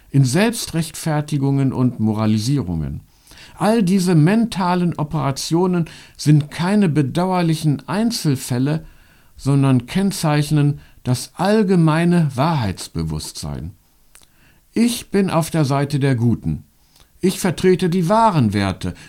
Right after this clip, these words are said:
Ich weiß, was gut und böse ist. Die Bösen sind daher meine Feinde. Sie sind teuflisch gefährlich und müssen deshalb von mir und meinen Gesinnungsgenossen bekämpft werden. Einen Gott brauche ich dazu nicht.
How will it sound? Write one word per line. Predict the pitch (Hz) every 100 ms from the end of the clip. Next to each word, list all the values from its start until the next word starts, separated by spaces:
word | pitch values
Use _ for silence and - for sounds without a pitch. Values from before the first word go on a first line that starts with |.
| -
Ich | - 85 -
weiß, | 156 214 226 -
was | 170 -
gut | 143 139
und | 123 113 101
böse | 110 95 90
ist. | - 85 - - _ _ _ _ _ _
Die | 113
Bösen | 90 120 190 208 185 170 147 - _
sind | - 120 120
daher | 113 110
meine | 104 101 92
Feinde. | - 196 233 226 135 - -
Sie | -
sind | 131 143 127
teuflisch | - 202 233 233 170 156 -
gefährlich | 151 - 202 208 147 - -
und | 151 151
müssen | 180 208 180
deshalb | 160 180 180 165
von | 139 147 135
mir | 185 202 185 - -
und | - 160 160
meinen | 160 160 160 147 135
Gesinnungsgenossen | 127 117 175 175 165 - 151 143 135 139 135 131 _ _
bekämpft | 127 123 139 110 92 -
werden. | 82 73 71 73 _ _ _ _ _ -
Einen | 98 87
Gott | 92 143 147 - -
brauche | - 101 110 98
ich | -
dazu | 90 82 90
nicht. | 82 71 - -